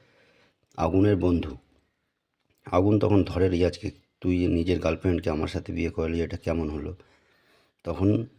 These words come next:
রিয়াজ বলে যে, "আমার ব্রেন টিউমার, ঠিক আছে, কাউকে বলিনি, তোকেও বলিনি, তুই একমাত্র আমার ভরসার লোক, তার জন্য তোর সাথে বিয়ে দিয়েছি।" যাই হোক,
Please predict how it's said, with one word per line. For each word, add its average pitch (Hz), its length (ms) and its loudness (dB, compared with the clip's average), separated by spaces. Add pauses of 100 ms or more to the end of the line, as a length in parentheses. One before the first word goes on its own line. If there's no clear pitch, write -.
(140)
রিয়াজ 87 240 2
বলে 82 280 -2
যে, 87 120 -2
"আমার 82 220 -2
ব্রেন 85 280 0
টিউমার, 87 380 0 (880)
ঠিক 90 140 -6
আছে, 98 240 -2 (180)
কাউকে 82 300 -4
বলিনি, 82 580 -2 (520)
তোকেও 92 340 0
বলিনি, 90 460 0 (1040)
তুই 95 300 -2 (440)
একমাত্র 85 420 0
আমার 87 180 2
ভরসার 78 380 -4
লোক, 92 240 0
তার 76 180 -2
জন্য 85 180 -2
তোর 78 160 -6
সাথে 82 280 -6
বিয়ে 78 220 -6
দিয়েছি।" 76 280 -8
যাই 80 240 0
হোক, 104 160 0